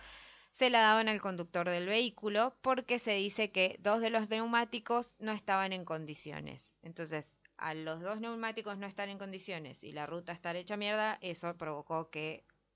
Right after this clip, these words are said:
se ha-, se produ-, que se produzca <laughs> el accidente. Y también se dice que los miembros de la familia no llevaban puesto el cinturón de seguridad, por lo que todos murieron en el acto,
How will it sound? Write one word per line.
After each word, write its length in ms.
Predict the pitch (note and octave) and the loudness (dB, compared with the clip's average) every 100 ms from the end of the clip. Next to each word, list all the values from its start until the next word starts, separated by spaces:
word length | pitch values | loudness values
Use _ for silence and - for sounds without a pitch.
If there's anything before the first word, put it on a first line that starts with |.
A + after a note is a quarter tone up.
| _ _ _ _ _ _ | _ _ _ _ _ _
se 180 | - D#3+ | -10 -4
ha-, 180 | D3 - - | -4 -4 -10
se 180 | D#3 | -14
produ-, 300 | D3+ D#3 D3+ - - | -10 -10 -12 -14 -12
que 380 | D3 C#3+ D#3+ - | -10 -10 -12 -10
se 140 | D3 | -10
produzca 760 | - C#3+ D3 D3+ - D#3+ E3+ F3 E3+ | -6 -4 -4 -8 -6 -2 -2 -4 -10
<laughs> 100 | - | -4
el 340 | F3+ D3+ C#3+ C#3 | -4 -4 -6 -8
accidente. 920 | C#3 D3 - D3 C#3 C#3 D3+ F#3 - - - - - - - - - - _ - | -10 -12 -10 -6 -6 -8 -4 -4 -4 -14 -20 -20 -20 -20 -18 -18 -18 -20 _ 2
Y 220 | A#3+ B3 | 4 4
también 340 | A#3 A#3+ C4 C#4 | 4 6 4 4
se 60 | |
dice 240 | D4 C#4+ C4 | 4 6 8
que 80 | |
los 140 | G#3+ G#3+ | 6 4
miembros 280 | A#3 A#3+ B3 | 4 4 6
de 40 | |
la 100 | B3 | 6
familia 380 | B3 C4 C#4 C4+ | 6 4 4 4
no 140 | A3 G3+ | 4 0
llevaban 420 | A3 G#3 G#3 G#3 | 0 0 0 -2
puesto 240 | G3+ F#3+ | -4 -4
el 60 | G3 | -6
cinturón 460 | F#3+ E3+ F3 F3 F3+ | -6 -8 -6 -4 -4
de 80 | |
seguridad, 540 | G3 A#3 C4 C#4 C#4+ D4 | -4 -2 2 6 6 4
por 140 | A3 G3+ | 0 0
lo 160 | G#3 | 0
que 100 | G3+ | -2
todos 280 | - F3+ G3 | -2 -2 -2
murieron 480 | G3 F3 F3 F#3 F#3+ | -4 -2 0 0 -2
en 120 | F#3+ | -4
el 140 | F#3 | -2
acto, 480 | E3+ D3+ - D#3 A3+ | -2 -4 -4 -4 -6